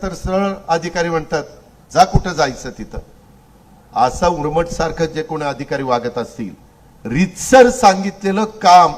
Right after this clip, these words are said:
असताना चुकीचं काम सांगितलं तर मी चुकीच्या कामाचं समर्थन करणार नाही, परंतु रीतसर काम सांगितलं असताना अशी जर भाषा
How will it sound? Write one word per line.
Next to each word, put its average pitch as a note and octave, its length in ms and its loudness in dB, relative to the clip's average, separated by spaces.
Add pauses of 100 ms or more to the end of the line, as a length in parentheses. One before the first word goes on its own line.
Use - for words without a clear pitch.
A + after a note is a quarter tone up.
असताना C3 680 4 (680)
चुकीचं - 340 0
काम E3 260 -2
सांगितलं D#3 520 -10
तर D#3 80 -8
मी D3 220 -12
चुकीच्या D3 640 -14
कामाचं C#3 400 -12
समर्थन - 420 -12
करणार G2+ 360 -14
नाही, E2+ 140 -20 (540)
परंतु F#3+ 360 2
रीतसर F3 360 2
काम F#3 260 6
सांगितलं E3 460 -4
असताना C3+ 460 -6 (560)
अशी C3+ 360 2
जर F#3 320 4 (640)
भाषा C#3 540 4